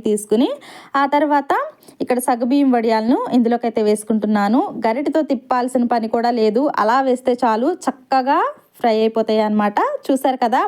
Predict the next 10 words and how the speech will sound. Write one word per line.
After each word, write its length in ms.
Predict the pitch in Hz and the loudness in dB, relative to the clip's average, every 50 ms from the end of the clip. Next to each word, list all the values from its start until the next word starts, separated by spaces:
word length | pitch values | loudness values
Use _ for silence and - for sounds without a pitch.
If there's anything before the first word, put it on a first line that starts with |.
| 311 220 | 0 0
మల్లె 240 | 214 208 214 247 277 262 | 0 2 2 0 0 0
పువ్వుల్లాగా 520 | - 254 240 233 240 233 220 214 214 240 247 233 226 | 0 2 2 2 2 2 0 0 0 -2 -2 0 0
మెరిసిపోయే 600 | 214 208 214 208 - 226 226 220 208 208 220 311 494 605 - - - - - - - - | 0 0 0 -2 -4 -2 0 2 2 2 2 2 0 -2 -6 -14 -20 -20 -18 -12 -6 -2
సగ్గుబియ్యం 460 | 262 269 254 254 285 269 311 311 302 285 269 | -2 -2 0 0 0 2 2 4 4 4 4
వడియాలు 280 | 247 240 240 233 247 226 | 2 2 0 0 0 0
అయితే 180 | 220 220 302 370 453 453 294 240 | 0 0 0 0 0 0 0 0
రెడీ 220 | 208 202 220 233 247 240 | 0 0 0 0 0 0
అయిపోయాయి. 600 | 226 226 233 214 208 208 202 196 196 202 320 494 640 640 - - _ - - - _ - - - | 0 0 0 0 0 2 2 0 2 2 2 2 0 0 -4 -20 _ -20 -20 -20 _ -10 -4 -2
చాలా 320 | 240 202 190 247 294 330 294 - | 0 2 2 2 2 0 -2 0
టేస్ట్గా 420 | - 240 240 277 302 - 269 262 | 0 2 2 2 0 0 0 -2